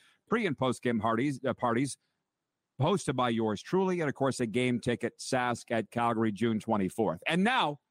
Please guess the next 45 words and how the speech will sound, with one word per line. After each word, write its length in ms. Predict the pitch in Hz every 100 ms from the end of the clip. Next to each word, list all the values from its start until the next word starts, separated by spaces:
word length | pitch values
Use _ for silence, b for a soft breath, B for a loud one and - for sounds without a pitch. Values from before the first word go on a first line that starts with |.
| _ _ _ _ _ -
Woody's 440 | 123 190 180 160
would 160 | 131 151
like 280 | 147 143 160
you 80 |
to 80 | 165
bring 200 | 123 151
a 60 | 135
friend 320 | - 151 147
or 160 | 151 143
loved 220 | 156 165
one 240 | 160 165
on 180 | 165 175
them. 300 | 185 208 151 - _ _ _ _ -
Purchase 340 | 202 190 190
an 120 | 202
R 200 | 214 220
V 400 | 202 202 131 113
at 100 | 131
Woody's 460 | 131 160 143 139 120
now, 380 | 151 135 127 131
and 100 | 131
if 100 | 131
you 120 | 135
buy 160 | 131
a 100 | 135
ticket 320 | 120 156 - 139
to 80 |
join 300 | 120 120 185
us 100 | 190
on 80 | 131
the 80 | 120
football 380 | 117 104 110 101
road 240 | 104 104
trip, 200 | - 139 -
Woody's 340 | 113 135 127
will 120 | 123
buy 220 | 113 127 135
you 300 | 147 202 214
an 80 | 185
additional 500 | 202 262 254 175 143
ticket. 360 | - 123 - - _ _ _ _ _ _ _
Bring 200 | 131 165
your 100 | 151
best 380 | 113 170 175 -
bud, 360 | 156 170 113